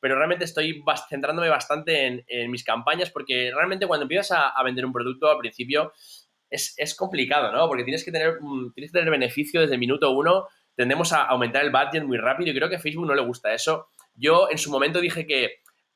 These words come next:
eh, recomendaba una regla automatizada de aumentar el presupuesto un veinte por ciento si el roas era superior a, superior a dos.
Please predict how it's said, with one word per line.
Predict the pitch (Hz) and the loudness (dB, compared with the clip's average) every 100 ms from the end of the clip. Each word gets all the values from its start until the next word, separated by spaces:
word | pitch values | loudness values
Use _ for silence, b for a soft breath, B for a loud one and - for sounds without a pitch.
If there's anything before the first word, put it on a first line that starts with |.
| _ - | _ -6
eh, | 127 117 110 - _ _ _ - | -2 -2 -4 -8 _ _ _ -16
recomendaba | 139 135 127 135 | -8 -4 0 2
una | 170 | 4
regla | 156 151 | 2 2
automatizada | 147 139 131 117 - 131 | 2 2 0 -2 0 2
de | 127 | 2
aumentar | 120 117 127 | 2 0 -2
el | |
presupuesto | 127 120 113 123 - 110 - _ _ | -2 -6 -6 -6 -4 -6 -6 _ _
un | 131 127 120 | -8 -6 -4
veinte | 131 143 147 | -4 -2 -2
por | 139 123 | -2 -2
ciento | 131 131 120 104 - _ _ _ - | -4 -2 -2 -2 -6 _ _ _ -14
si | - 139 | -2 0
el | |
roas | 127 139 151 | 4 2 2
era | |
superior | 131 123 120 117 | -2 0 2 2
a, | |
superior | - 127 123 113 | 0 -2 0 2
a | |
dos. | 110 151 156 | 4 2 0